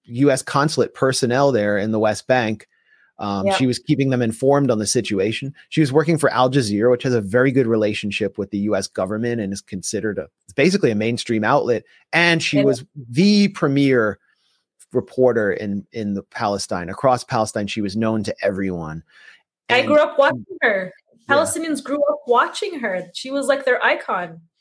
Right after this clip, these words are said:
Speaker 1: Yeah. Yeah. I mean, j-, just, I, I think of any iconic, uh, U S journalist. I can't compare them 'cause they're all such sellouts, but I mean,
Speaker 2: <laughs>
Speaker 1: you know, Diane Sawyer or something, but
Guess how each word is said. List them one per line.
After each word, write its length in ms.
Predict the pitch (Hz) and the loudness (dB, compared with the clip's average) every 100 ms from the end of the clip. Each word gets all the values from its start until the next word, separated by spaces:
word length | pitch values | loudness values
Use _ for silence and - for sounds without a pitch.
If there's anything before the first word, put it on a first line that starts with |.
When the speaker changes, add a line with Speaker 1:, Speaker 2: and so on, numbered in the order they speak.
| _ | _
Speaker 1:
Yeah. 260 | 127 117 98 - _ _ _ | -2 0 -2 -12 _ _ _
Yeah. 240 | 175 143 - | 2 2 2
I 80 | 156 | 2
mean, 220 | 147 135 | 2 0
j-, 120 | - - _ | -6 -18 _
just, 340 | - 127 - - - | 0 0 -2 -10 -4
I, 120 | 98 - | -2 -2
I 20 | |
think 200 | 143 127 | -2 -2
of 100 | 123 | -2
any 200 | 127 139 | -2 2
iconic, 600 | 123 117 - 113 110 101 - | 2 2 0 -2 -2 -4 -6
uh, 180 | 104 87 - _ _ _ _ 101 | -6 -6 -10 _ _ _ _ -6
U 200 | 113 117 | 0 0
S 120 | 104 | 0
journalist. 320 | 110 101 101 | -4 -2 -2
I 60 | 107 | 0
can't 220 | 160 131 | 0 0
compare 360 | 120 107 139 | -2 2 2
them 140 | 127 104 | 2 -2
'cause 160 | 101 | -6
they're 100 | 101 | -6
all 100 | 104 | -4
such 240 | 98 104 - | -4 -8 -6
sellouts, 580 | - 123 117 82 78 - | 0 2 2 -2 -8 -10
but 160 | 101 92 | -8 -6
I 60 | |
mean, 180 | 95 87 | -6 -2
Speaker 2:
<laughs> 240 | - - - | -2 -2 -10
Speaker 1:
you 140 | - - | -20 -20
know, 120 | - _ - - - - | -20 _ -20 -20 -20 -6
Diane 400 | - 107 110 107 | 0 0 2 0
Sawyer 480 | 101 - 117 117 101 | -2 2 2 4 2
or 60 | 92 | 0
something, 440 | - 95 - 101 | -2 -4 -2 -2
but 140 | 95 | -2